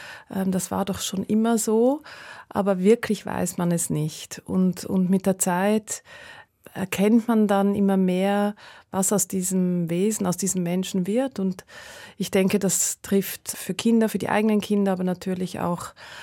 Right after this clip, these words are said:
für meine Patientinnen und Patienten zu. Das fasziniert mich, je, je länger ich in meinem Beruf bin,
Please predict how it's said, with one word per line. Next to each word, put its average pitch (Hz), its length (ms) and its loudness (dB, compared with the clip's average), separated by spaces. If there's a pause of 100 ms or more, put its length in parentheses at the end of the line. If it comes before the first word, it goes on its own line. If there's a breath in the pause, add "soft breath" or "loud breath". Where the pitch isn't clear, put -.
(300 loud breath)
für 170 220 -6
meine 170 280 -2
Patientinnen 196 680 2
und 180 80 0
Patienten 220 720 0
zu. 220 400 0
Das 196 380 -2 (460 loud breath)
fasziniert 196 580 0
mich, 196 220 -2
je, 185 440 0
je - 160 -4
länger 180 320 2
ich 190 140 0
in 202 80 4
meinem 180 220 4
Beruf 185 340 2
bin, 185 760 -2